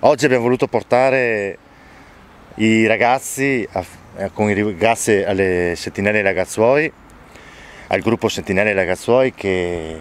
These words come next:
con le loro divise, i loro armamenti hanno spiegato ai giovani, ai ragazzi com'era la vita di trincea, com'erano la, le armi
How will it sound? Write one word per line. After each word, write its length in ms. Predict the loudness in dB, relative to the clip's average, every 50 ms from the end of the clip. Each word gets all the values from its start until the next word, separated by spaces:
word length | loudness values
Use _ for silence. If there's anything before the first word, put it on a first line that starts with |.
| -16 -18 -12
con 140 | -6 -4 -2
le 80 | 0 0
loro 200 | 0 0 0 0
divise, 640 | -2 -2 0 2 2 2 2 0 0 0 0 -2 -4 -6
i 80 | -2
loro 200 | 0 2 2 2
armamenti 680 | 2 0 0 -2 -2 -2 -2 -4 -4 -4 -4 -4 -4 -4 -10 -20 -20 -20 -20 -12 -4
hanno 140 | -2 -2
spiegato 580 | -2 0 0 0 0 0 0 0 0 0 0 -2 -4
ai 180 | -2 -2 -2 0
giovani, 460 | 2 0 2 2 2 0 0 -4 -6 _ -18 -20 -20 -20 -20 -20 -20 -20 -20 -20 -20 -20 -14 -6
ai 140 | -4 -2 0
ragazzi 680 | 0 2 2 2 0 0 -4 -4 0 0 0 0 -2
com'era 440 | 0 0 2 4 4 4 2 2 2
la 80 | 0 0
vita 220 | -2 -2 -2 -2
di 120 | -4 -2
trincea, 420 | -2 -2 -4 -4 0 0 0 0 0
com'erano 540 | 0 -2 0 2 2 2 2 0 0 0 0
la, 180 | 0 0 0
le 140 | 0 2 2
armi 400 | 2 2 2 0 -2 -6 -10